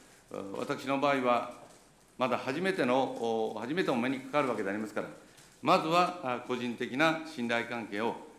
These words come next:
しっかりしたものに、えー、する第一歩とできればと、このように考えております。こういった形で、えー、この新しい政権にとっても、お、そして、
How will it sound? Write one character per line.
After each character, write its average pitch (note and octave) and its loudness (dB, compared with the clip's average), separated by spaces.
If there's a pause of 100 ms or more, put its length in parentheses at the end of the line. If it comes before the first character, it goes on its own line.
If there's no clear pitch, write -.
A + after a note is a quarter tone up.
(140)
し - -20
っ - -20
か F#3+ 4
り F3+ 2
し - -6
た B2+ -4
も A#2+ -2
の A#2+ 0
に、 A2+ -2 (180)
え G2 -4
ー、 F#2+ -6
す - -6
る C3+ 4 (340)
第 C3+ 4
一 B2+ -4
歩 A#2+ -4
と G2+ -4
で G2+ 0
き C#3+ -4
れ C3 0
ば A2 0
と、 F#2 -4 (400)
こ A#2+ -2
の C#3 4
よ C#3 4
う A2 2
に B2+ 0
考 A#2+ -4 (120)
え G2+ 2
て G2+ -6
お F2 -2
り F2+ -6
ま F2+ -6
す。 F2 -14 (640)
こ C#3 2
う C#3 4
い - -2
っ - -4
た D3 2
形 C3+ 0
で、 - 2
え G#2+ -4
ー、 - -10
こ B2+ -2
の C3+ 2 (120)
新 C#3+ 4
し D3 0
い - -4
政 B2+ -2
権 B2+ -2 (340)
に A#2 0
と E3+ 0
っ E3 -4
て D3+ 0
も、 G2 -2 (320)
お、 F#2 -8
そ F3+ 4
し F3 -2
て、 B2 0